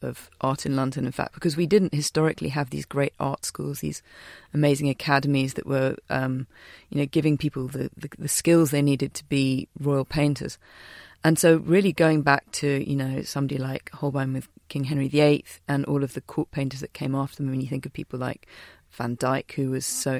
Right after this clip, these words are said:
important in the way that we now imagine the reign of Charles the First. Um,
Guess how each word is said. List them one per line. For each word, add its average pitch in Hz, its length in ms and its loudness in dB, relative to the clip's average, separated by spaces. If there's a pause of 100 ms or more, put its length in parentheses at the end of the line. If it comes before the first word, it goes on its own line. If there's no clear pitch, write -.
important - 600 -6
in 131 220 -2
the 127 80 -4
way 131 200 -2
that 131 160 -6
we 131 240 -2
now 127 200 -2
imagine 123 480 -6
the 123 60 -6
reign 120 200 -4
of 120 80 -10
Charles 131 220 -8
the - 60 -20
First. 147 500 0 (840)
Um, 156 300 2